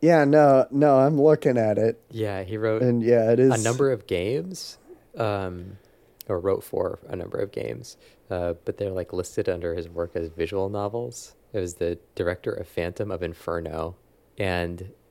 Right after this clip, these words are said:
Speaker 2: wow, that name is amazing.
Speaker 1: Did light novels too. There's a, there's a Fate Zero novel in here.
Speaker 2: Oh, this is an eighteen plus game that has a,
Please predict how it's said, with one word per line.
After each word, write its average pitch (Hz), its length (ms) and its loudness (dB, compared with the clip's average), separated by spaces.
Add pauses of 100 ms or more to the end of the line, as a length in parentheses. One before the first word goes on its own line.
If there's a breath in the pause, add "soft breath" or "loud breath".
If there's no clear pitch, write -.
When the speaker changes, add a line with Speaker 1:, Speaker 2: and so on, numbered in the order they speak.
(220)
Speaker 2:
wow, 110 560 -4 (160)
that 107 320 -2
name 92 340 -2
is 87 200 -4
amazing. 87 680 -4 (400)
Speaker 1:
Did 127 320 -6
light 107 500 -2
novels 135 760 -2
too. 127 580 -2 (420)
There's 120 240 -2
a, - 180 -2
there's 135 340 4
a 123 100 6
Fate 131 440 0
Zero 117 640 2 (260)
novel 110 600 0 (380)
in 110 200 -6
here. 107 340 -4 (420 soft breath)
Speaker 2:
Oh, 98 120 -2
this 92 160 -6
is 98 140 -6
an 90 180 -6
eighteen 98 380 -8
plus 92 300 0
game 90 440 -4 (220)
that 101 140 0
has 92 200 0
a, 87 400 -2